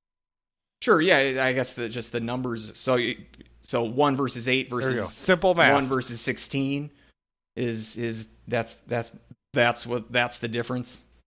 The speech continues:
Speaker 2: Well, and then to get into that sixteen, which you wanna cut down to twelve.
Speaker 1: Yeah, I'd love
Speaker 2: So,
Speaker 1: to.
Speaker 2: <laughs> so, I mean, that's even more so.
Speaker 1: Yeah, I just, I, I think it's
Speaker 2: I don't know.
Speaker 1: harder to win.
Speaker 2: That's a take. I'll just say that.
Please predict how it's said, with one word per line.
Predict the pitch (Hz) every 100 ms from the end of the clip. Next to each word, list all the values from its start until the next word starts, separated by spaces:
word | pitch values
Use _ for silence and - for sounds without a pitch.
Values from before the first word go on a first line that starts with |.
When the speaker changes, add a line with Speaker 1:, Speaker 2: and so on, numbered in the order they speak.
| _ _ -
Speaker 2:
Well, | 220 180
and | 165
then | 147
to | -
get | 131 131 151
into | 175 214
that | 104 98 90
sixteen, | - 101 - - 90 85 95 _ _
which | - 135 190
you | 220
wanna | 175 147
cut | 170 147
down | 147 120
to |
twelve. | - - 156 226 87 - _ _ _ _ _ _ _ -
Speaker 1:
Yeah, | 117 151 - -
I'd | 113
love | 110
Speaker 2:
So, | 135 139 127 107 101 - _ - _ _ -
Speaker 1:
to. | 165 - 208
Speaker 2:
<laughs> |
so, | - - 160 127 110
I | 107
mean, | 113 117 107
that's | 147 139 -
even | 117 98 98
more | 113 165 285 359
so. | - - 165 - _ _ _ -
Speaker 1:
Yeah, | 226 233
I | - 165
just, | 160 151
I, |
I | 156 156
think | 160 151
it's |
Speaker 2:
I | 123
don't | 165
know. | 175
Speaker 1:
harder | 156
to | - 151
win. | 156 170 147 139
Speaker 2:
That's | 175
a | 190
take. | - 175 101 - -
I'll | 139 143
just | 139 143
say | 139 98
that. | 87 78